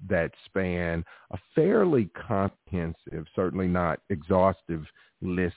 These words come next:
of values. So things like religion and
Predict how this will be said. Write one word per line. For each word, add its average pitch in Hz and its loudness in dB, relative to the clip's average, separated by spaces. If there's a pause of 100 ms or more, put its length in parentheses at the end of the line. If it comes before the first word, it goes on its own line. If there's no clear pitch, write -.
of 87 0
values. 80 2
So 78 -8
things 95 0
like 80 2 (320)
religion 87 2
and 62 -6